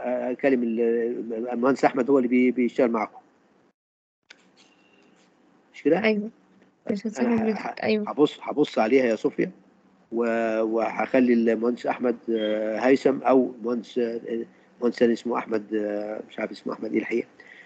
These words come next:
Speaker 1: فخليه يبقى ي-، ي-, ي-، ي-، يشرحها لكم. حاضر. أو يو-، يو-، يوضحها.
Speaker 2: شكرًا
Speaker 1: شوف الدنيا،
Speaker 2: يا دكتور.
Speaker 1: شوف الدنيا ماشية
Speaker 2: طب
Speaker 1: إزاي فيها. حاضر.
Speaker 2: دكتور، ممكن، ممكن أقول حاجة معلش؟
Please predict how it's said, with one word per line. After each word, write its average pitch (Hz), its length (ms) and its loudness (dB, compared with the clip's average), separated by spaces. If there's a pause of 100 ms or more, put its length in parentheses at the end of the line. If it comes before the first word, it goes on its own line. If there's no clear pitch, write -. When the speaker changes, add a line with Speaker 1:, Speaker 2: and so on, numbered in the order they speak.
(260)
Speaker 1:
فخليه 120 600 4
يبقى 113 180 2
ي-، 113 380 0
ي-, 113 320 -6 (800)
ي-، 117 40 0
ي-، 110 680 2 (180)
يشرحها - 360 -2
لكم. - 140 -8
حاضر. - 320 -14 (460)
أو 110 140 4
يو-، 104 220 4
يو-، 110 340 0
يوضحها. 110 500 0 (300)
Speaker 2:
شكرًا 233 120 -6
Speaker 1:
شوف - 80 -4
الدنيا، 110 340 6
Speaker 2:
يا 110 240 0
دكتور. 110 180 -6
Speaker 1:
شوف 117 160 0
الدنيا 113 220 6
ماشية - 180 0
Speaker 2:
طب - 60 0
Speaker 1:
إزاي - 160 -6
فيها. - 180 -16 (320)
حاضر. 247 280 2 (200)
Speaker 2:
دكتور، 294 260 -4
ممكن، 254 420 -4 (100)
ممكن 247 320 0
أقول 240 280 0
حاجة 254 300 0
معلش؟ 220 380 -4